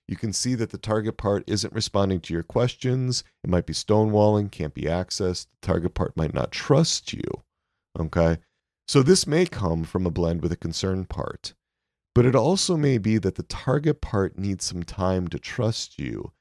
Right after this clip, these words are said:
and to have a positive experience with you, like the traumatized horse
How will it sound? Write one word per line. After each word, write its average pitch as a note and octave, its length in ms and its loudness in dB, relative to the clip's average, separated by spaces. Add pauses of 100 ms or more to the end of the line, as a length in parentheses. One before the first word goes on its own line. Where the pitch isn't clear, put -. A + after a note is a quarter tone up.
(160)
and F#2 100 -2
to G2 60 2
have F#2 100 4
a F2 60 2
positive E2+ 420 0
experience G#2 760 -2
with E3 220 -6
you, C#2+ 300 -4 (260)
like A#2+ 200 2
the C3 100 -4
traumatized F#2+ 640 0
horse C#2+ 500 -4